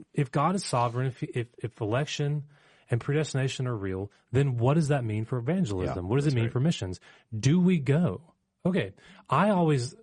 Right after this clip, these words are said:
Speaker 1: uh, like to toss this out to people, and we're not always sure what to do with it, but it's just helpful. So, the biggest proponent in Scripture of predestination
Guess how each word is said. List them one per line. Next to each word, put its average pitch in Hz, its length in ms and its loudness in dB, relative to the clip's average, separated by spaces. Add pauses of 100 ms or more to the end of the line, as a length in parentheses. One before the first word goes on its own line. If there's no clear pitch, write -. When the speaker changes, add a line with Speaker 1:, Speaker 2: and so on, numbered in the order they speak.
Speaker 1:
uh, 113 400 -2 (200)
like 117 240 0
to 101 240 -6 (220)
toss 113 300 -2
this 110 160 -4
out 117 140 -6
to 117 60 -6
people, 123 360 -4
and 120 320 -10
we're 117 120 -6
not 123 120 -4
always 107 160 -4
sure 110 160 -6
what 107 140 -6
to - 60 -16
do 101 160 -4
with 123 140 -4
it, 147 160 -6 (340)
but 143 80 4
it's 147 100 0
just - 100 -6
helpful. 127 420 -2 (840)
So, - 240 -2 (560)
the 135 140 0
biggest 147 540 -2
proponent 127 520 -4
in 107 60 -4
Scripture 113 720 -6
of 107 140 -4
predestination 107 1000 -4